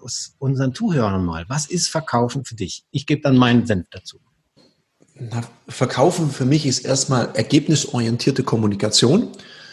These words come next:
Speaker 2: Und Verkaufen ist für mich, gute Ideen, Produkte, Angebote unter die Menschen zu bringen, also die es verdient haben,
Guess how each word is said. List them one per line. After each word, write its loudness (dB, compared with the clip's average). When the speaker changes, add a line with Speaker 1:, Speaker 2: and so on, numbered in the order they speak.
Speaker 2:
Und 2
Verkaufen 0
ist -2
für -2
mich, -4
gute 2
Ideen, 2
Produkte, -2
Angebote 2
unter 2
die 2
Menschen 0
zu -4
bringen, 0
also 0
die 0
es 4
verdient 2
haben, -2